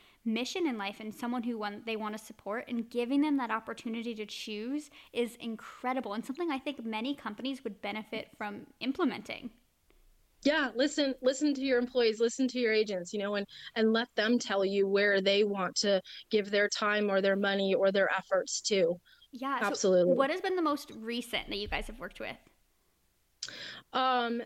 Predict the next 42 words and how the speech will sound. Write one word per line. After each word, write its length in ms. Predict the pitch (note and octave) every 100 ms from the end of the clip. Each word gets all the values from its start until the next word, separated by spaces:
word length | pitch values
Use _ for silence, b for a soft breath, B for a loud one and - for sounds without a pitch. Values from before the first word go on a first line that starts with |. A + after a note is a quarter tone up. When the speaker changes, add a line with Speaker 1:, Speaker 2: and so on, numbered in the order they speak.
| -
Speaker 2:
so, 600 | - - D4 C#4 C4+ C#4 -
and 200 | C#4 C4
then 240 | C#4 C#4+ C4+ -
I 100 | B3+
guess 200 | C4 C4
that 160 | D4
leads 200 | B3+ A#3+
me 140 | B3 A3+
into, 220 | A3+ A#3+
like, 120 | A3
kind 160 | A3+ A3+
of, 80 |
like, 180 | A3 G#3
our 100 | G#3+
level 320 | G#3 G#3 G#3
three, 540 | G3 - G3+ G3 B3 A#3+ B
Speaker 1:
Mm-hmm. 220 | B3 G#3
Speaker 2:
um, 460 | A#3 A3 G3 G3 G#3
and 160 | B3 A#3+
that 200 | A#3+ B3
is 140 | C4 A#3
going 200 | A#3+ A3+
to 60 |
be 160 | G#3+ A3
the 120 | A3+
events 320 | G#3 G3+ G3+
we 100 | A#3+
do 160 | G#3 A3
in 100 | G3
each 180 | G#3 -
of 60 | G#3+
the 100 | G#3
offices. 720 | F#3 F#3 G3 G3 D3 E3+ -
And 220 | A3+ A3 G#3+
that's 340 | G#3 - -
where 260 | B3 A#3 G#3+
they 240 | G#3+ G#3+
directly 640 | G3 G3+ F#3 - G#3 G#3+ B B -
get 220 | - G#3+ G#3 -
to 240 | A3 G3+
kind 240 | G3 - G#3
of 180 | F#3+